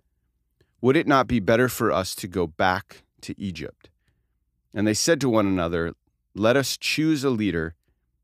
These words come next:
and go back to Egypt." Then Moses and Aaron fell on their faces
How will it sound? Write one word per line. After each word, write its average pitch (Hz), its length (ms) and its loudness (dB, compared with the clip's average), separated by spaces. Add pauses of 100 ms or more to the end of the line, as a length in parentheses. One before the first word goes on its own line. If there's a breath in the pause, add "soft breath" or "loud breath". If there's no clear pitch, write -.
(140)
and 98 120 -6
go 87 140 -2
back 80 480 -4
to - 180 -12
Egypt." - 420 -14 (1400)
Then 131 240 4
Moses 135 380 0
and 120 100 -2
Aaron 92 220 -2
fell 98 220 -2
on 101 100 0
their 101 140 -2
faces 85 540 -6